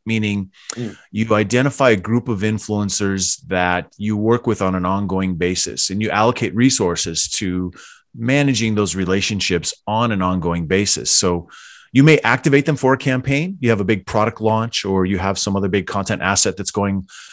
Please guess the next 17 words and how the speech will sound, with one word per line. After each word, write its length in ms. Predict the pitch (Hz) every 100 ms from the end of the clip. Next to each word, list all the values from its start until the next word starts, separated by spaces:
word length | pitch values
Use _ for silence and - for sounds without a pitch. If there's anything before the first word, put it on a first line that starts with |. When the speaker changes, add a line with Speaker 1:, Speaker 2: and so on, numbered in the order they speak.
| - -
Speaker 1:
out, 300 | 101 104 101
and 200 | 95 95
you've, 240 | 95 87 - - _ _ _ -
you 100 | 101
know, 80 | 87
you've 260 | 95 85 -
invited 460 | 117 95 98 117
your 120 | 113 110
influencers 540 | 117 113 113 117 110
to 80 | 90
contribute 440 | 110 - 113 117
their 120 | 107 98
expertise 580 | - 92 - 107 113
to 120 | - 127
that 160 | 123
content. 500 | - 123 135 139 139 _ - - _ _ 98
Um, 380 | 95 90 87